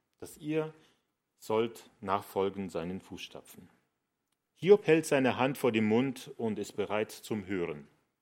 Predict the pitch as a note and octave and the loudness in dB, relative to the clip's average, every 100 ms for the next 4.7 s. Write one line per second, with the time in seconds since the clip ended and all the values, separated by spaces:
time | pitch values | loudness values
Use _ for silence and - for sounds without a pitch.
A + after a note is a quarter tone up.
0 | _ - E2+ - G2 G#2 - G2 - G2 | _ -12 -12 -8 -8 -8 -10 -12 -10 -14
1 | F2 E2 D2+ - _ _ _ _ _ _ | -14 -16 -18 -20 _ _ _ _ _ _
2 | _ _ _ _ _ _ _ A2 G2 E3+ | _ _ _ _ _ _ _ -4 -2 -2
3 | E3+ B2+ G2 G#2 - G2 - G2+ G#2 - | -2 -2 -2 -4 -6 -10 -6 -4 -6 -8
4 | G2+ G#2 F2 F2 E2+ D2+ | -8 -8 -8 -12 -12 -16